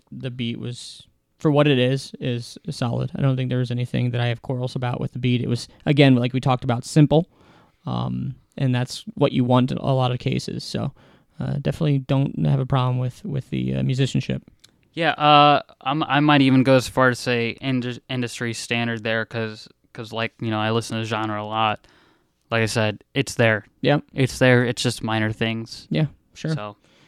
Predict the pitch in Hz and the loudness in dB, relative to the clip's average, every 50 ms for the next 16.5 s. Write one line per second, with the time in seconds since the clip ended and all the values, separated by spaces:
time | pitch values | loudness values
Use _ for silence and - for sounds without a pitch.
0 | _ _ - 170 160 160 160 160 156 151 147 143 156 185 220 269 - 247 202 196 | _ _ -4 0 2 4 4 4 4 4 2 2 2 2 2 2 2 2 2 2
1 | 165 147 151 165 151 127 135 147 143 - - 170 156 143 139 143 135 127 120 120 | 4 4 4 4 2 2 0 0 -2 -2 -2 0 2 2 2 2 0 0 -2 -6
2 | - - _ _ _ - - - - - - - 131 135 131 127 123 123 123 127 | -12 -20 _ _ _ -12 -8 -6 -6 -4 -4 -2 -2 2 4 4 4 4 2 0
3 | 131 123 - - 131 123 127 _ - 123 123 120 - - 117 110 107 107 - - | -2 -8 -8 -6 -4 -4 -4 _ -8 -8 -8 -8 -8 -8 -6 -6 -6 -6 -10 -14
4 | - - - - _ _ - - 127 117 - - 135 - - 120 117 113 117 117 | -18 -18 -18 -20 _ _ -8 -6 -6 -6 -6 -8 -10 -8 -6 -6 -4 -4 -6 -4
5 | - 123 113 113 120 123 - _ - - 180 190 139 - - - - 143 131 127 | -4 -2 -2 -2 -2 -4 -6 _ 0 4 4 4 4 2 -2 4 8 10 10 10
6 | 131 127 - - 143 160 202 220 214 202 196 185 156 143 170 165 160 143 139 135 | 8 6 4 6 10 10 12 12 12 12 12 10 10 10 8 8 8 8 8 8
7 | 123 117 110 98 240 220 170 135 151 156 - 156 139 143 139 143 139 131 135 131 | 8 8 6 6 4 4 4 4 2 2 2 0 0 2 2 0 2 2 4 4
8 | 131 131 131 135 131 123 120 - 127 131 123 117 113 110 107 - 113 110 - - | 6 6 6 6 6 4 2 -2 -2 0 0 0 0 -2 -4 -4 -4 0 0 2
9 | - 127 113 131 135 135 135 139 - 175 175 - - - - 202 180 - - 202 | 4 4 4 6 8 8 8 8 6 4 4 2 0 0 2 2 2 4 6 6
10 | 196 190 180 180 185 - - - 170 165 185 190 143 131 120 - 185 - 151 156 | 8 10 8 8 6 4 0 -6 -8 -6 0 2 4 4 4 6 8 8 10 10
11 | 147 - 185 196 220 226 - 175 165 - 185 180 180 175 180 180 196 - - 180 | 8 8 6 8 8 10 10 10 10 10 12 12 12 12 12 10 6 8 10 12
12 | 180 180 185 175 - - - - 214 214 - 214 180 175 175 - - 180 151 98 | 12 12 12 12 8 0 0 2 6 6 8 8 8 6 6 0 -6 -8 -8 -8
13 | - - - - 180 160 131 - - - 190 185 185 214 196 202 196 170 165 170 | -10 -16 -16 -12 -10 -10 -10 -12 -10 -4 -4 0 0 2 4 6 6 8 8 8
14 | 185 202 208 202 202 196 196 185 170 160 156 - - 180 185 180 180 180 175 151 | 8 8 8 8 8 8 10 8 8 6 4 0 2 6 8 10 10 10 8 6
15 | - - 170 156 156 156 160 160 147 - - 147 147 147 143 160 151 147 143 139 | 2 0 2 2 4 4 2 2 0 2 2 2 2 2 2 2 2 4 4 4
16 | 135 139 - - 156 147 147 143 - | 4 2 2 2 2 2 2 0 -4